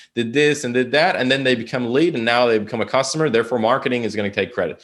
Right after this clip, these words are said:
It's really hard to do that. Um, but, um, but with, with, with A B M, that's, that's a lot clearer, where you have the target accounts, you got your, um, you, and you wanna turn these accounts into revenue. And then there are stuff that happens in the middle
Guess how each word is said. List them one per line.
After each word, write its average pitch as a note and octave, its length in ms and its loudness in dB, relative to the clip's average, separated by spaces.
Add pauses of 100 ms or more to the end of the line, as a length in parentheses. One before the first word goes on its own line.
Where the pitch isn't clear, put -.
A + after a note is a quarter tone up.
(100)
It's - 140 -14
really C#3+ 240 4
hard G#2+ 320 2
to G#2+ 80 -8
do F#2 180 -6
that. D#2+ 260 -8 (380)
Um, F#2+ 400 -2
but, A2+ 340 0
um, G#2+ 420 0 (140)
but A#2 140 0
with, A#2+ 280 0
with, A2+ 280 -2
with A#2+ 100 0
A A#2+ 140 4
B C#3 140 0
M, C#3 280 0
that's, B2 240 -2 (120)
that's A2 180 -6
a A#2+ 40 -4
lot A2+ 180 0
clearer, A2+ 520 0 (220)
where G#2 120 -2
you G#2 80 0
have G#2 160 -4
the F#2 60 -10
target D3 340 2
accounts, G#2+ 480 -2 (260)
you G2 120 -6
got G#2 220 0
your, F#2+ 360 0
um, F2 380 -4 (720)
you, G#2+ 420 -4
and A2 140 0
you A2 100 4
wanna A2 220 2
turn A2+ 340 0
these G2+ 200 0
accounts F#2+ 360 -2
into F#2+ 160 -10
revenue. G#2 440 -2 (260)
And D3 100 0
then E3+ 80 2
there D#3+ 140 4
are C3+ 40 4
stuff - 420 -4
that C#3+ 80 0
happens B2+ 380 -2
in A2+ 120 -2
the A2 60 -2
middle A#2+ 460 0